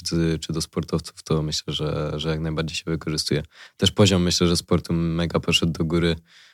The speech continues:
przez ostatnie, nie, dziesięć, dwadzieścia lat. Myślę, że całkiem się to zmieniło. Szczególnie to widać, e, po Formule jeden, myślę. Kiedyś przyjeżdżali takimi małymi, e, tirami, e, gdzieś tam, e, busami z, z autami,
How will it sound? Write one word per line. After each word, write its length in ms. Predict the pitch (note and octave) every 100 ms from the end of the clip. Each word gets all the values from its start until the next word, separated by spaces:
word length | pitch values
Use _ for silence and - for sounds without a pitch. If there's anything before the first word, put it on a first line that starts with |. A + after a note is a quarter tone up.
| _ _ _
przez 200 | - D#2+
ostatnie, 640 | E2+ E2 D#2+ E2 D#2+ D#2+ D#2+
nie, 160 | D#2+ F2+ E2+
dziesięć, 500 | E2+ F2+ F2 E2 -
dwadzieścia 440 | - E2 D2+ E2+
lat. 260 | D#2+ D#2 - _ _ _ _ -
Myślę, 180 | - F2
że 100 | E2
całkiem 300 | E2 E2 E2+
się 120 | F2
to 120 | E2 D#2+
zmieniło. 400 | E2 E2 D#2+ D#2
Szczególnie 380 | G2 G2 G2
to 120 | F2 F2
widać, 400 | E2+ E2 - -
e, 180 | E2 D#2
po 140 | F2
Formule 400 | - E2+ E2+ E2+
jeden, 280 | D#2+ D#2 D#2
myślę. 340 | D2+ - D2+ - - _ _
Kiedyś 240 | F2+ E2+
przyjeżdżali 460 | - - D#2+ E2+ D#2+
takimi 300 | F2 E2 E2
małymi, 640 | E2+ E2+ E2 E2 D#2+ D#2+ -
e, 480 | E2 D#2 D#2+ D#2+ D2+ -
tirami, 500 | E2 E2 E2 E2 E2 - _
e, 240 | E2 E2 D#2
gdzieś 180 | D#2 -
tam, 380 | D#2+ D#2 D#2 D#2
e, 140 | D#2+
busami 420 | D#2 D#2+ D#2+ E2 D2+
z, 180 | - - D#2+ D#2+ D#2+ D#2+ D#2+ D2+
z 200 | - - -
autami, 460 | F2 F2 F2 F2+